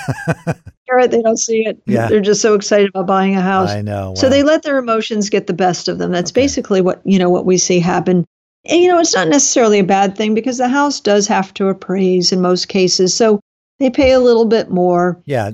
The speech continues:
Speaker 2: in the long run, it doesn't really matter. But if you can get a hold of your emotions, kind of take a step back,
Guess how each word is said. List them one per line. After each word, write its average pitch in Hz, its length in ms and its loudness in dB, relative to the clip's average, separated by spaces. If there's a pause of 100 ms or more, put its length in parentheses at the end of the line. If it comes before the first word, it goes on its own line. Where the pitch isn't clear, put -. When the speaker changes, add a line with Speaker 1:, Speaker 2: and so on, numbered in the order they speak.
Speaker 2:
in 160 160 -2
the 156 100 2
long 175 300 2
run, 127 180 2
it 107 160 -2
doesn't 120 340 -2
really 120 340 0
matter. 123 400 -2
But 113 400 0 (520)
if 131 260 -2
you 123 160 -4
can 117 240 -6
get 123 220 -2
a 120 60 0
hold 139 280 -2
of 120 120 -4
your 123 120 -2
emotions, 117 580 -2
kind 123 180 -4
of 104 100 -6
take 123 280 -6
a 131 60 -6
step - 420 -4
back, 110 360 -4